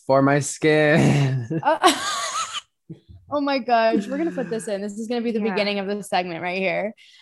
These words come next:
Speaker 2: Um,
Speaker 1: Oh,
Speaker 2: did you feel like it was
Speaker 1: man.
Speaker 2: hard to, was it hard to adjust to sleeping like that?
Speaker 1: Absolutely. I hated it for,
Speaker 2: <laughs>
Speaker 1: like, the first month.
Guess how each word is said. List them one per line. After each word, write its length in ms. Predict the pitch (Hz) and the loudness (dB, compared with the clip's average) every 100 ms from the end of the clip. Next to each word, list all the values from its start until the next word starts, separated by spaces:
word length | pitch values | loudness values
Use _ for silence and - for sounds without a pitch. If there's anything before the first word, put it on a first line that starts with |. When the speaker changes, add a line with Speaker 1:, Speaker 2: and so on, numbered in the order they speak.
| _ - | _ -2
Speaker 2:
Um, 320 | 240 240 226 | 2 2 4
Speaker 1:
Oh, 280 | 135 139 - | 6 6 6
Speaker 2:
did 80 | 269 | 4
you 60 | |
feel 120 | - 254 | 2 2
like 60 | |
it 60 | - | 4
was 100 | - | 4
Speaker 1:
man. 60 | - | 2
Speaker 2:
hard 180 | 226 226 | 0 0
to, 320 | 269 233 - - - _ _ _ - | -4 -4 -6 -14 -20 _ _ _ -10
was 120 | 247 | -6
it 60 | 233 | -2
hard 160 | 220 240 | 0 0
to 60 | |
adjust 380 | 262 175 185 - | 0 0 -2 -4
to 60 | 208 | -10
sleeping 320 | - 131 220 | -10 -6 -4
like 140 | 254 | -2
that? 260 | 294 311 285 - | 0 -2 -2 0
Speaker 1:
Absolutely. 760 | 156 170 139 151 151 147 117 107 | 2 2 2 4 6 4 4 2
I 140 | 123 | 0
hated 500 | 113 - 135 156 135 | 0 0 6 6 6
it 200 | 107 101 | 2 -2
for, 300 | - - 127 | -6 0 4
Speaker 2:
<laughs> 80 | 127 | 6
Speaker 1:
like, 160 | 127 127 | 4 2
the 80 | 139 | -2
first 420 | - 147 147 - | 2 2 2 0
month. 540 | 110 113 143 131 117 | 2 4 4 4 0